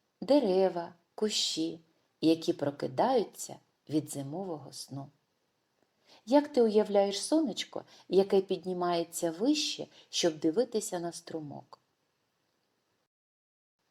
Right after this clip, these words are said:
Сонечко може бути яскравим і теплим.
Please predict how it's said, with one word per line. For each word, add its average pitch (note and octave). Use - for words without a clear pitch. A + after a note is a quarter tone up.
Сонечко D#4+
може G3
бути F#3+
яскравим B3+
і A3
теплим. E3